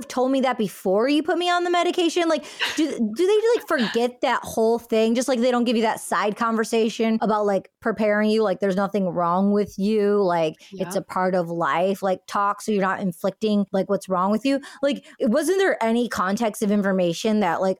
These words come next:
Speaker 1: "Oh, just by the way, you're gonna possibly be on this your whole freaking life"? They just, like, leave that part out?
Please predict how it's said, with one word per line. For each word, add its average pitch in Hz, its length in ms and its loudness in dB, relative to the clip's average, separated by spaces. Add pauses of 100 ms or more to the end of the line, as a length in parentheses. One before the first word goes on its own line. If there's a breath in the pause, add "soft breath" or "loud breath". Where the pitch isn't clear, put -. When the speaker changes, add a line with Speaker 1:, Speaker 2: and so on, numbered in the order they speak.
Speaker 1:
"Oh, 427 160 2
just 240 240 -6
by 247 200 0
the 233 100 2
way, 233 240 2
you're 208 160 2
gonna 202 340 0
possibly 190 560 -2
be 185 160 0
on 185 220 0
this 196 160 -6
your 202 140 2
whole 202 380 0
freaking 214 360 0
life"? 208 560 -2
They 202 160 2
just, 196 160 -2
like, 202 180 -2
leave 196 160 0
that 196 180 -2
part 185 200 0
out? 185 340 0